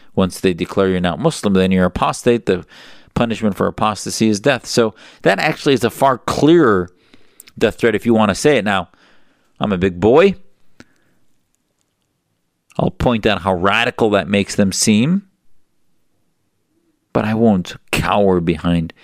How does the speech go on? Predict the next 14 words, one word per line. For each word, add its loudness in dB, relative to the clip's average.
whining 0
about -2
it -6
being -2
placed -4
as -4
being -4
some, -4
should -4
be 0
removed 0
and -8
should 0
be -4